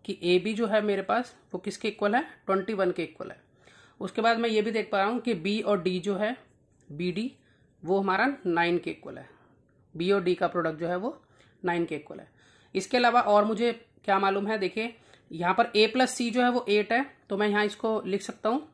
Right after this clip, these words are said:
कि ए प्लस सी का जो सम है वो एट के इक्वल है। दूसरी तरफ अगर हम देखें तो सी माइनस डी, सी माइनस डी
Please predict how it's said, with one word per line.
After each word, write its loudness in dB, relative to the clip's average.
कि -4
ए 4
प्लस 2
सी -6
का 2
जो 0
सम 2
है 2
वो 0
एट -2
के -4
इक्वल -2
है। -2
दूसरी 0
तरफ 2
अगर 0
हम -2
देखें -2
तो 0
सी 0
माइनस 2
डी, -2
सी -6
माइनस 2
डी -4